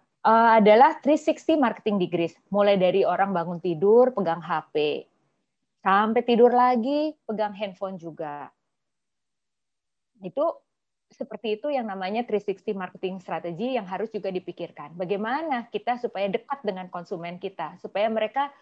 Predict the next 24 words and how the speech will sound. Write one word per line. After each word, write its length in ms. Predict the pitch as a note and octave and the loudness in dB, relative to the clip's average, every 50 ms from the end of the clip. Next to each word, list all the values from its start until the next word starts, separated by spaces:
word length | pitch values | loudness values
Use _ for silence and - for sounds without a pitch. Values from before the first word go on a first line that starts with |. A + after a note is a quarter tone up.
| _ _ _ _ _ _ - | _ _ _ _ _ _ -14
eh, 420 | - G#3+ G#3 G#3+ G#3 G#3 G#3 G#3 G#3+ - | -10 -8 -8 -6 -4 -4 -4 -6 -4 -2
ingat 480 | C#4+ D4 E4 E4+ D#4+ D#4 C4+ - - | 0 0 0 0 0 -2 -4 -6 -10
terhadap 400 | G#3+ G3 G3+ F#3+ F#3 G3 F#3+ _ | -8 -6 -6 -4 -4 -4 -6 _
produk 240 | - F3+ F3 E3+ E3+ - _ | -8 -8 -8 -8 -10 -10 _
kita. 400 | - E3+ - - D#3 C#3+ - - | -14 -14 -12 -10 -10 -10 -10 -10
Atau 320 | - F#3 - C#4+ D#4 D#4 | -12 -6 -2 -2 0 0
kalau 160 | D4 B3 A3+ | 0 0 0
misalnya 320 | A3 G#3+ G3+ - G3 F#3+ F#3+ | -2 -4 -6 -8 -6 -6 -4
Bapak 160 | F#3 - G3 | -4 -4 -4
dan 160 | F#3 F3+ F#3 | -4 -6 -6
Ibu 160 | F#3+ F#3 F#3 | -8 -10 -10
punya 240 | - F#3+ F#3 F#3+ G3 | -10 -12 -10 -8 -6
brand, 240 | F#3+ F3+ G#3+ A3 G#3+ G#3+ _ _ | -4 -2 -2 -2 -2 -4 _ _
ingat 320 | - - C#4+ E4 D#4+ G#3 - | -10 -8 -8 -8 -8 -10 -12
terhadap 400 | - F#3+ F#3+ F#3 F3+ F3+ E3+ F3 | -12 -10 -8 -6 -6 -6 -6 -6
brandnya. 560 | D#3+ F3 E3+ D#3+ D#3 D#3+ D#3 D#3 D3 C3+ C#3+ _ _ _ _ _ _ _ _ _ _ _ _ _ _ _ _ _ _ - | -6 -6 -6 -6 -8 -10 -16 -18 -20 -20 -20 _ _ _ _ _ _ _ _ _ _ _ _ _ _ _ _ _ _ -8
Jadi 160 | E3+ F#3 C#4+ | -4 -4 -4
bukan 320 | C4+ B3+ B3 - A3 A3 G#3 | -4 -4 -6 -6 -6 -6 -6
cuma 160 | A#3 G#3+ G#3+ | -6 -6 -8
sekedar 400 | G#3 - - G3 F#3 F#3 F#3+ F#3 - _ _ _ _ _ _ _ _ _ _ _ G#3 | -8 -10 -8 -6 -6 -6 -6 -8 -12 _ _ _ _ _ _ _ _ _ _ _ -8
jualan, 560 | E3+ F#3+ F3+ E3 E3+ E3+ F3 F#3+ B3 E4 F4+ E4+ _ _ _ _ | -2 0 0 0 2 2 0 0 -2 -4 -8 -12 _ _ _ _
ada 160 | - F#3+ F3 F#3 | -4 -2 0 0
di 80 | F#3 F#3+ | 0 0
toko, 480 | - E3 D3+ - G#3+ C4 F4 - _ | -2 -2 -2 -2 -2 -2 -2 -4 _